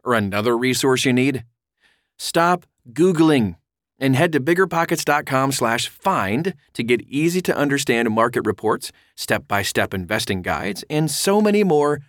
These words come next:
free resources for aspiring real estate investors.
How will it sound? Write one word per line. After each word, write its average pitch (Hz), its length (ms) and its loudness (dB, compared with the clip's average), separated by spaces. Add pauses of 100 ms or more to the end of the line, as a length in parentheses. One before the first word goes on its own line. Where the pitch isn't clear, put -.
free 196 720 2
resources 127 760 2 (240)
for 123 160 2
aspiring 120 720 0
real 110 200 2
estate 110 280 0
investors. 95 600 -6